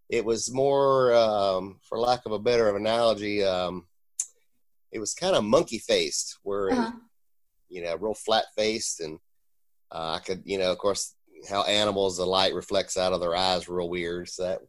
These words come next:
Speaker 1: that didn't, that didn't help with the eeriness. <laughs>
Speaker 2: Yeah.
Speaker 1: But, uh, yeah, he just scampered across the road, looking, s-, moving his head back and forth, looky, looky, looky, looky,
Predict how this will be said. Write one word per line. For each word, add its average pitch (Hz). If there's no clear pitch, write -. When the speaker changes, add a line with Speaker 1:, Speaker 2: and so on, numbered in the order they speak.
Speaker 1:
that 90
didn't, 98
that 107
didn't 117
help 131
with 117
the 107
eeriness. 117
<laughs> -
Speaker 2:
Yeah. 247
Speaker 1:
But, 117
uh, 113
yeah, 131
he 151
just 170
scampered 147
across 156
the 131
road, 147
looking, 147
s-, -
moving 147
his 143
head 151
back 143
and 139
forth, 139
looky, 139
looky, 139
looky, 139
looky, 139